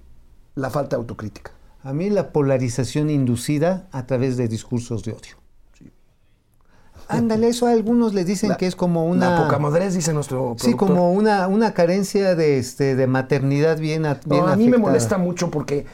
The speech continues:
Speaker 1: ¿saben qué? La, a diagnósticos equivocados, soluciones equivocadas o que no, o que no funcionan. Y la verdad es que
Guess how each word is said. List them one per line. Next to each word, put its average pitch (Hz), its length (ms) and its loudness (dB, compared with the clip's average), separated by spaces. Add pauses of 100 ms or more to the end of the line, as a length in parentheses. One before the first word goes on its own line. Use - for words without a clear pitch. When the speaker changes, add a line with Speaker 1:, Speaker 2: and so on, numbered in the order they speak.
Speaker 1:
¿saben 233 360 0
qué? 202 340 0
La, 160 320 -2
a 147 140 0
diagnósticos 180 680 -2
equivocados, 165 880 -4 (680)
soluciones 139 600 -6
equivocadas 131 720 -4
o 120 140 -8
que 117 100 -8
no, 123 100 -4
o 127 320 -6
que 117 80 -10
no 120 100 -8
funcionan. 107 560 -10
Y 139 100 -8
la 131 160 -4
verdad 139 360 -4
es 147 200 -4
que 151 240 -2